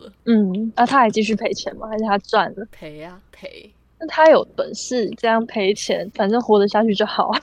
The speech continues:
Speaker 2: <laughs>
Speaker 1: 就是你也不能不关心嘛，因为就是你得问一下人家近况啊，我就问到，“哎，你还在一起吗？”
Speaker 2: 他只要不要负债，养不活自己就好了。
Speaker 1: 是这样没有错啦，然后我
Speaker 2: 我标准好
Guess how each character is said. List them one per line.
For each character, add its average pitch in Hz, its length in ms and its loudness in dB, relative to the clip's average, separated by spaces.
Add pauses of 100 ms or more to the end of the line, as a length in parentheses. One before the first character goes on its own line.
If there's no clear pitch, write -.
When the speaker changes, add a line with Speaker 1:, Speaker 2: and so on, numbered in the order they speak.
(120)
Speaker 2:
<laughs> 233 400 2
Speaker 1:
就 302 100 -12
是 339 140 -16
你 320 60 -14
也 311 100 -10
不 233 80 -14
能 240 100 -12
不 208 80 -20
关 190 240 -12
心 170 200 -18
嘛， 170 200 -16
因 208 80 -14
为 269 300 -16 (180)
就 208 120 -18
是 214 80 -14
你 180 220 -14
得 165 180 -10
问 185 180 -12
一 - 20 -14
下 196 160 -14
人 170 160 -16
家 170 240 -14 (360)
近 180 200 -14
况 175 280 -10
啊， - 240 -16
我 214 80 -18
就 185 160 -14
问 185 100 -18
到 185 160 -16
，“哎， 247 140 -16
你 269 100 -18
还 190 140 -18
在 208 160 -18
一 220 40 -20
起 - 280 -20
吗？” - 120 -20 (140)
Speaker 2:
他 - 160 -2
只 294 100 2
要 254 120 6
不 240 100 -2
要 214 160 6
负 226 300 -2
债， 208 360 -4 (260)
养 214 120 -8
不 226 160 2
活 202 160 -2
自 208 160 -6
己 180 180 -8
就 196 160 -8
好 - 240 -6
了。 262 60 0 (220)
Speaker 1:
是 269 320 -14
这 240 120 -20
样 214 160 -14
没 175 120 -14
有 160 160 -16
错 - 340 -16
啦， - 260 -20
然 190 140 -20
后 196 140 -14
我 180 80 -8
Speaker 2:
我 214 80 -6
标 220 180 2
准 202 220 -4
好 196 160 0